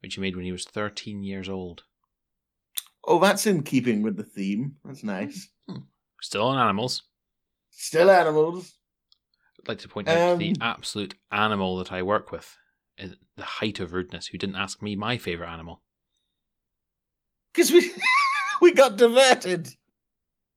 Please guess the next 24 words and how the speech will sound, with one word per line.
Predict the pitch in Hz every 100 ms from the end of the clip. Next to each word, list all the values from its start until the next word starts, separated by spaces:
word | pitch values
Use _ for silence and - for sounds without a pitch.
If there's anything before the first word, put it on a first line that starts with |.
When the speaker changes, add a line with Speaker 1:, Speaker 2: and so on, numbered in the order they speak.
| _
Speaker 2:
Andrew, | - 214 254 151 120 104
what's | 175 - -
your | 160 262 202
favourite | 135 127 110 110
animal? | 104 104 - _ - 453
Speaker 1:
Oh, | 427
there's | 127 359
a | 92
good | 92
question. | - 82 - 180 - _ _ _ _ _ _ -
Speaker 2:
<laughs> | 135 - _ _ -
Speaker 1:
I | 214 - - _ - - - - _ _ _ _ _ _ _ _ _ 120
mean, | 104
the | 98
official | - 135 - 82
answer | 85 - 85
is | 82
ba-, | - - - 87 85
uh, |
my, | 87 85 -
my | 90 87
little | - 87
badger. | 92 87 80 - _ _ _ _ _ _ _ 107
Speaker 2:
No. | 113 117 117 113 110 104 107